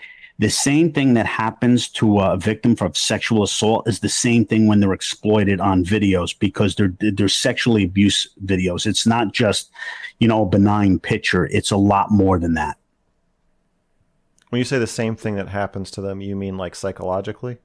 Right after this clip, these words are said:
Speaker 1: Psychologically, yeah. So you've been traumatized, you still have been exploited, and we're not even hitting what's going to happen to them later in life. So even if you look at, like, aces, for example,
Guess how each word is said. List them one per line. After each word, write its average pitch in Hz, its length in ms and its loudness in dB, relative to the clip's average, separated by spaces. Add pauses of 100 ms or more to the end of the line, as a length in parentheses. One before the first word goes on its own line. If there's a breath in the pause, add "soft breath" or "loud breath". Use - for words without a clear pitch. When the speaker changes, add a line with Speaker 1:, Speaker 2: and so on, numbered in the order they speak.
(160)
Speaker 1:
Psychologically, 104 800 0
yeah. 95 200 2
So 110 260 0
you've 120 280 4
been 123 160 2
traumatized, 123 680 0
you 117 80 4
still - 240 -2
have 113 200 -2
been 107 140 2
exploited, 98 720 0 (460 loud breath)
and 117 340 4
we're 135 100 4
not 143 240 4
even 110 220 4
hitting 101 640 2
what's 98 340 0
going 101 280 2
to - 60 -8
happen 104 440 0
to - 120 -8
them 98 200 2
later 95 240 2
in 92 120 2
life. 101 220 2
So 104 440 0
even 156 280 4
if 147 160 0
you 120 100 4
look 110 280 2
at, 101 180 0
like, 92 300 -2
aces, 104 440 0
for - 120 -2
example, 120 640 2